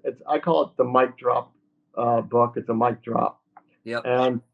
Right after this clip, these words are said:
Speaker 1: my goal with this book is to get it into the hands of many, as many people as possible and save lives. I mean, the, the mere fact that a Wall Street guy has to do this, uh,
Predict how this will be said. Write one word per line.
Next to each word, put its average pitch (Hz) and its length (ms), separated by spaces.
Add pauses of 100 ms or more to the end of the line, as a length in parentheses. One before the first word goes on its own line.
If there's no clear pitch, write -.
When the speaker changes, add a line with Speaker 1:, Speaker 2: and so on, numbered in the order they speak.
(340)
Speaker 1:
my 139 140
goal 180 280
with 175 100
this 151 120
book 143 300
is 123 100
to - 60
get 139 180
it 135 100
into 127 140
the 117 100
hands 123 300
of 113 100
many, 123 360
as 113 100
many 131 180
people 127 280
as - 80
possible 117 560
and 113 100
save 113 280
lives. 110 500
I 139 80
mean, 135 280
the, 151 140 (120)
the 185 80
mere 247 360
fact 147 340
that 131 100
a 120 40
Wall 127 320
Street 135 320
guy 123 320
has 120 220
to 120 80
do 123 220
this, 131 360 (800)
uh, 123 320